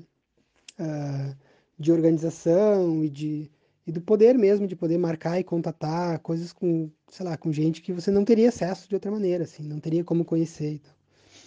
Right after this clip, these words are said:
E, claro, é muito bom, ah, né, poder ficar muito tempo junto com pessoas, ah,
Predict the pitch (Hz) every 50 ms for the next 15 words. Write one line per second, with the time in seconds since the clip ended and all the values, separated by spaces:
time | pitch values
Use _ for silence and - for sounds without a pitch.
0 | _ _ _ _ _ _ - _ _ - 170 165 160 160 151 - 214 233 240 180
1 | 139 135 135 - - 165 165 175 180 175 196 170 165 165 170 175 175 180 180 _
2 | _ _ _ _ _ _ _ _ _ _ - 156 151 151 147 147 143 143 143 139
3 | 139 143 147 151 156 160 160 151 - 160 151 156 156 - - - - 170 165 165
4 | 165 160 160 160 160 180 185 - - - 185 185 - 214 175 165 185 175 - -
5 | - 175 175 165 170 - 175 175 175 160 - - - - _ _ _ _ _ _
6 | _ _ _ _ _ _ _ _ _ - 165 151 147 147 143 143 143 139 139 139
7 | 135 135 139